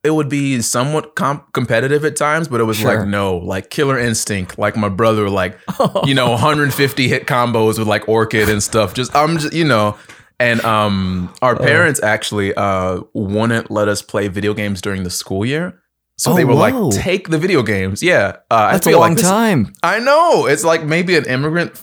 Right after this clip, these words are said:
Speaker 1: family thing or something where they're just like, "We
Speaker 2: Sure.
Speaker 1: want you to focus on school." So pretty much we could only play video games, um, you know,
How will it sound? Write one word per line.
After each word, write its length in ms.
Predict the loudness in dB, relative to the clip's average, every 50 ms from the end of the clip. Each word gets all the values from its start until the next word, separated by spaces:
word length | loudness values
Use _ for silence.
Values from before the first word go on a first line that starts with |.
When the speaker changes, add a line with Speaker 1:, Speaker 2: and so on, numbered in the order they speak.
| -4
Speaker 1:
family 340 | -2 0 2 2 2 2 0
thing 260 | 0 0 0 0 0 0
or 60 | 0
something 360 | 0 0 0 0 0 -2 0
where 100 | 2 2
they're 100 | 2 2
just 100 | 2 4
like, 100 | 4 4
"We 60 | 4 4
Speaker 2:
Sure. 60 | 4
Speaker 1:
want 180 | 2 2 2 0
you 40 | 0
to 80 | 0
focus 340 | 0 0 0 0 0 -2 -4
on 140 | -4 -4 -4
school." 320 | -4 -4 -2 0 0 0
So 160 | 0 0 -2
pretty 260 | -2 -2 -2 -2 -2 -2
much 400 | -2 -2 -2 -4 -4 -8 -14 -14 _ _ _ _ _ _ _ _ -6
we 180 | -2 -2 -2 0
could 160 | 0 -2 -2
only 320 | -2 -2 -2 0 0 -2 -4
play 680 | -6 -6 -4 -2 0 0 0 0 -2 -2 -2 -4 -6
video 340 | -6 -6 -4 -2 -2 -2 -2
games, 600 | -2 -2 -2 -2 -2 -2 -4 -4 -4 -6 -8 -10 -10 _
um, 720 | -4 -2 -2 0 0 -2 -2 -2 -4 -6 -6 -8 -10 -12 -16 _ _ _ _ _ _ _ _ _ -8
you 100 | -4 0
know, 360 | 0 0 0 0 -2 -4 -8